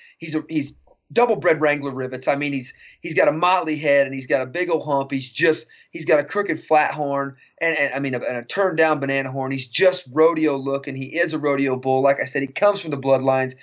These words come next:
His daddy was a world's champion bucking bull for four years in a row." And I'm like, "This dude is,"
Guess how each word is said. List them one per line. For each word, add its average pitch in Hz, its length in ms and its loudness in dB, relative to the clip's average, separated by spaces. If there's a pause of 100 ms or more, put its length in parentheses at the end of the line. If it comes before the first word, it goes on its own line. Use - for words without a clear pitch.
(160)
His 151 160 -6
daddy 190 320 4
was 143 200 -2
a 120 180 -2 (720)
world's 156 400 0
champion 143 500 -4
bucking 139 300 2
bull 131 220 0
for 117 300 -8 (440)
four 185 220 4
years 143 380 -2
in 131 100 -4
a 123 40 -6
row." 131 460 2 (520)
And 175 200 2
I'm 165 140 -4
like, 143 240 -6
"This 170 220 -4
dude 151 220 4
is," 127 240 -6